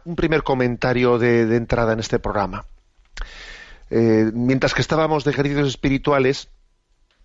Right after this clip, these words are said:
pues esta semana ha acontecido, sigue aconteciendo, un drama en un pueblo de Málaga, pues que ha conmovido mucho, ¿no? La opinión pública.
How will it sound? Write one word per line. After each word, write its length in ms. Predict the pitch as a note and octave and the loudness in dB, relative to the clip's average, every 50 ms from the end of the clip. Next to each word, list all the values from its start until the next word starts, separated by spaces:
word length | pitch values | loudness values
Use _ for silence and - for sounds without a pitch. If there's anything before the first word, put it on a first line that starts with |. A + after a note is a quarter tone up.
| _ - - - - - - - - | _ -20 -16 -14 -14 -14 -14 -14 -12
pues 160 | - G#2+ - B2 | -8 -6 -4 -2
esta 180 | A#2 - D3 | -2 0 0
semana 440 | B2 B2+ B2 B2+ B2+ B2+ B2+ A#2+ - | 0 0 2 2 2 0 0 -2 -2
ha 80 | - C3+ | -2 -2
acontecido, 680 | B2+ - C3 B2+ A#2+ A2 A#2+ - - C3 A#2+ C3+ C3 - | -2 0 -2 -2 -2 -2 -4 -2 0 0 2 0 0 0
sigue 420 | - - - - F3+ D#3 B2 C3 B2 | -2 -2 0 2 0 2 2 0 0
aconteciendo, 880 | A2 - B2 B2+ B2 - C3+ B2 - - C3 B2+ B2 A2+ B2 C3 C3 - - - - - - - - - - - - - - | 0 0 -2 -4 -2 -2 -2 -2 0 0 0 0 0 0 0 0 0 -2 -8 -20 -20 -20 -20 -20 -20 -20 -20 -20 -20 -4 0
un 240 | D3 C#3+ C#3+ C#3 | 0 2 2 2
drama 760 | C3 C3+ C3+ C3 C3 B2+ B2+ C3 C3 B2+ B2 A#2+ A#2 A#2 A2+ - | 2 2 2 0 0 0 -2 -2 0 0 0 0 0 -2 -2 -2
en 160 | - B2+ B2 | -2 -2 -2
un 160 | C3+ B2+ B2+ | -2 -2 -4
pueblo 380 | B2 - C3+ C3+ B2 B2 B2+ A#2+ | -2 0 0 2 2 2 2 2
de 100 | B2 B2 | 2 2
Málaga, 540 | B2+ C#3 C3+ C3 B2+ A#2+ G#2+ B2 B2+ C3 - - - - | 2 0 0 0 0 0 0 -2 -2 -4 -6 -10 -18 -10
pues 160 | - - C3 - | -8 -8 -4 -2
que 100 | - C3+ | -2 -2
ha 60 | C3 | 0
conmovido 600 | - C#3 C3 B2 A#2+ A#2+ A#2+ A2+ B2 G#2+ A#2 A#2 | 0 0 0 2 2 0 0 0 0 0 0 0
mucho, 360 | A#2 C#3+ F3+ - - - F2 | 0 -2 -2 -4 -6 -8 -10
¿no? 180 | E2 F#2+ B2+ - | -10 -12 -12 -8
La 140 | - A#2 G#2+ | -4 -4 -2
opinión 360 | G#2 - - G#2 G#2+ G#2+ G#2+ | -2 -4 -4 -2 -2 -2 0
pública. 520 | G#2 - G3 F3 C#3 A#2+ G2+ - F2+ - | 0 0 2 2 2 0 0 -2 -6 -10